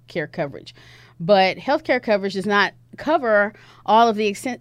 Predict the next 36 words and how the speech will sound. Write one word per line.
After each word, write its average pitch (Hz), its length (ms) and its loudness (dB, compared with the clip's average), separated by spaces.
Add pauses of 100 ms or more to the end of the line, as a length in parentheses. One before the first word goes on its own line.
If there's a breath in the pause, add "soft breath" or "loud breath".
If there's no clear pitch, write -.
expenses 254 500 -6
associated 196 800 -4
with 180 280 -6
being 190 540 -4
ill 214 640 -2
or 196 340 -2
injured 196 540 -4 (720)
or 196 160 0
having 220 380 -2
some 214 180 -6
type 202 240 -4
of, 185 120 -12 (200)
you 208 140 -8
know, 175 280 -2
health - 440 -8
concern 180 400 -6
or 180 160 -8
issue. - 420 -12 (480 loud breath)
And 190 160 -4
so 208 240 2
most 247 420 -4
of 226 120 -8
you 247 200 -2
all's 208 240 0
products 208 480 -4
are 190 140 -2
designed, 190 560 -4
right, 170 460 -2 (260 loud breath)
to 214 140 -4
ti-, 208 240 -6
to 202 160 -8
kind 202 200 -4
of 180 140 -8
bridge 196 240 -4
that 175 200 -4
gap. 151 400 -6